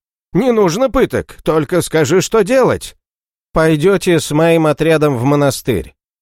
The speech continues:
Если поможете сделать так, чтобы открыли ворота, останетесь живы. И я даже отпущу вас живыми и здоровыми". "Да, господин, сделаем, как ты прикажешь. Все-все сделаем". "Хорошо,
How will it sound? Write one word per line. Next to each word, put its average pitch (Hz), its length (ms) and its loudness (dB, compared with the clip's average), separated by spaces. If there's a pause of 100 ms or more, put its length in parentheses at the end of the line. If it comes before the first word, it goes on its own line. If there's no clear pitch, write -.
(240)
Если 147 480 0
поможете 139 640 -2
сделать 110 400 -4
так, 127 180 0
чтобы 107 340 -2
открыли 120 380 -2
ворота, 120 600 0
останетесь 113 760 -2
живы. 90 460 -4 (640)
И 165 60 -2
я 175 300 0
даже 147 360 0
отпущу 160 520 -2
вас 143 240 0
живыми 127 480 0
и 107 40 0
здоровыми". 85 600 -6 (140)
"Да, 190 360 0
господин, 147 580 0
сделаем, 143 540 -2
как 151 180 -4
ты 185 140 0
прикажешь. 190 680 -2 (120)
Все-все 180 600 -2
сделаем". 127 540 -2 (340)
"Хорошо, 165 640 -2